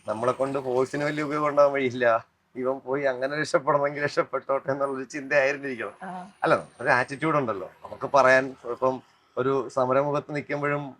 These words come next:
Speaker 1: ആ, ലാലേട്ടനെയും മമ്മൂക്കയും പറ്റി പറയുമ്പോൾ സ്വാഭാവികമായിട്ട് അവർക്ക് മനസ്സിലായി ഇവന് മനുഷ്യ ഇവിടെ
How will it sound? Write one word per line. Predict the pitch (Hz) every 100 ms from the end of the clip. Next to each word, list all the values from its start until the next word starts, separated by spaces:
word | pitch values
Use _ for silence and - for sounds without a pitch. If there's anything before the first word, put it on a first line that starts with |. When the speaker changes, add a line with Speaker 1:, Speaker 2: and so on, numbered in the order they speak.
| 113
Speaker 1:
ആ, | 117
ലാലേട്ടനെയും | 127 127 127 131 139
മമ്മൂക്കയും | 139 135 139 143
പറ്റി | 143
പറയുമ്പോൾ | 139 139 139 139
സ്വാഭാവികമായിട്ട് | 143 143 143
അവർക്ക് | 147 151
മനസ്സിലായി | 143 131 139
ഇവന് | 123 131 156 - - - -
മനുഷ്യ | 127 131
ഇവിടെ | 147 151